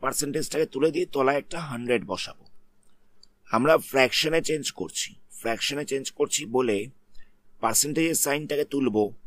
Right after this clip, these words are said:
তুলে একটা তলায় হান্ড্রেড বসাবো। টোয়েন্টি ফাইভ দিয়ে cancel করা যাবে, তাহলে এখানটা হয়ে যাচ্ছে ফোর, তাহলে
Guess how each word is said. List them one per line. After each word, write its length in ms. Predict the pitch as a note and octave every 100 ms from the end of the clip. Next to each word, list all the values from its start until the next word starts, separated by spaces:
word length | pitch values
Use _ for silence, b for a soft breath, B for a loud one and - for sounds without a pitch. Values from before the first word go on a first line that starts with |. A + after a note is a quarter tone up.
| - - -
তুলে 260 | D#3+ E3+ A2 - - - - - - - - - - - - - - _ - - - _ _ _ _ - - C#3+
একটা 160 | - -
তলায় 240 | D#3 D#3+ C3+
হান্ড্রেড 240 | B2 B2+ G#2
বসাবো। 300 | F#2+ - - - - - - _ _ - - - - - - - - - - - _ _ _ - - - _ _ -
টোয়েন্টি 260 | D#3 E3+ F#3
ফাইভ 140 | F3+ F3 F#3
দিয়ে 120 | F#3
cancel 320 | E3+ D3+ E3 D#3+
করা 120 | D#3+ D3
যাবে, 140 | F3+ F3+
তাহলে 160 | D3 C3+
এখানটা 200 | C3+ C3
হয়ে 120 | B2+
যাচ্ছে 180 | C3 C3 -
ফোর, 200 | A#2+ A2
তাহলে 160 | - B2